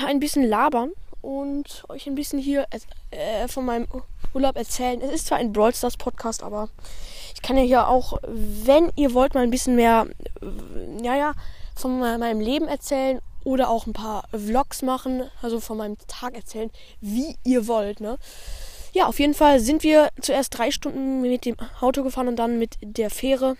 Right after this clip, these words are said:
Fähre, äh, zuerst haben sie, äh, f-, haben wir sie, äh, verpasst aus ein paar Gründen. Ähm, und dann sind wir um null Uhr erst l-, losgefahren, perfekt.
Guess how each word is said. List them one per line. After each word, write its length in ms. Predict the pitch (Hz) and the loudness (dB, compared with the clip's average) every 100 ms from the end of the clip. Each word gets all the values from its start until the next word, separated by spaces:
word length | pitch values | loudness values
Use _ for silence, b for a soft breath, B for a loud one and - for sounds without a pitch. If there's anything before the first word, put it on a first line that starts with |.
| - | -10
Fähre, 540 | - 247 254 254 254 b b - 370 - | -8 -4 -2 -2 -4 b b -18 -18 -14
äh, 320 | - - - | -12 -10 -10
zuerst 300 | 226 277 277 | -4 -2 0
haben 100 | 262 | -2
sie, 140 | 233 - | -2 -6
äh, 40 | |
f-, 180 | 208 - - - 269 | -6 -10 -16 -14 -8
haben 240 | 247 240 | -4 -2
wir 100 | 233 | -2
sie, 200 | 220 220 | -4 -6
äh, 300 | 208 208 - | -8 -8 -10
verpasst 600 | 226 233 - 285 285 - | -10 -10 -4 0 0 -2
aus 240 | 208 208 - | -8 -8 -12
ein 60 | |
paar 160 | - 202 | -10 -8
Gründen. 380 | 233 277 277 269 B B B B B - | 2 2 2 -4 B B B B B 0
Ähm, 460 | 240 226 233 233 254 - - - - - | 4 6 4 0 -2 -10 -8 -8 -8 -6
und 180 | 233 226 | -4 0
dann 320 | 254 262 240 B B - | 0 -2 -4 B B -6
sind 260 | 254 240 | -2 0
wir 100 | 240 | 0
um 140 | 214 220 | -2 2
null 240 | 262 285 | 2 2
Uhr 160 | 254 247 | 2 -2
erst 280 | 214 - 233 | -2 -4 -8
l-, 140 | 233 | -4
losgefahren, 580 | 247 254 - 254 233 226 | -4 -4 -6 -10 -8 -6
perfekt. 440 | 220 247 247 - | -6 -4 -6 -8